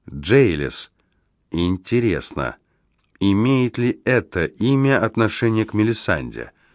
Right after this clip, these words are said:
Трудно сказать наверняка, но пистолет кажется превосходным, к тому же он весьма эффективен, если стрелять с близкого расстояния. Его присутствие поднимает множество вопросов по поводу моей благодетельницы,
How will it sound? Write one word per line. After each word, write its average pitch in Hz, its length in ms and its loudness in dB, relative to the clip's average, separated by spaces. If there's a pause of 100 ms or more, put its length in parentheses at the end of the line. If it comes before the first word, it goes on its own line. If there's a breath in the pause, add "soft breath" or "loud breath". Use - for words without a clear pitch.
(560 soft breath)
Трудно 165 320 6
сказать 147 400 2
наверняка, 139 640 4
но 113 120 4
пистолет 113 480 0
кажется 113 400 2
превосходным, 110 760 2
к - 60 -16
тому 87 240 2
же 82 140 0
он 87 120 2
весьма 90 480 0
эффективен, 120 580 -2
если 104 300 0
стрелять 101 440 0
с 78 40 -10
близкого 98 460 0
расстояния. 78 720 -2 (840 soft breath)
Его 113 260 4
присутствие 170 600 2
поднимает 147 560 2
множество 110 480 4
вопросов 92 600 2
по 90 140 2
поводу 82 380 0
моей 85 220 2
благодетельницы, 87 1080 0